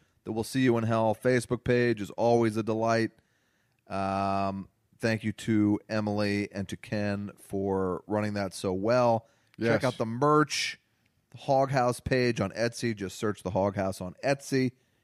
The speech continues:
Speaker 1: And Joe, what do you got?
Speaker 2: Well, I'll be in China and Japan, uh, from, like,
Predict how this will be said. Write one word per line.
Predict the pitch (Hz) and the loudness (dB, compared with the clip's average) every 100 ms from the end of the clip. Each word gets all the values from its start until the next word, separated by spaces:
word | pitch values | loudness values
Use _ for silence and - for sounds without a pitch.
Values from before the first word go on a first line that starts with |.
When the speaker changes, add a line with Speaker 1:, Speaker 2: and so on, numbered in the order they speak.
| _ - | _ -12
Speaker 1:
And | 107 | -2
Joe, | 117 113 | 2 4
what | 110 | 2
do | 98 | 0
you | 92 | -4
got? | 87 85 - _ _ _ _ _ _ _ _ - | -8 -10 -16 _ _ _ _ _ _ _ _ -6
Speaker 2:
Well, | 170 220 | 0 2
I'll | 196 | 4
be | 151 165 | 2 2
in | 160 | 0
China | 143 143 147 165 | 0 0 2 2
and | 175 | 0
Japan, | 135 135 - 117 113 113 135 139 | 0 -2 0 0 2 0 -4 -8
uh, | - 104 104 107 104 104 | -4 0 2 2 2 0
from, | 98 117 110 107 | -4 -4 -4 -2
like, | 101 95 | -4 -6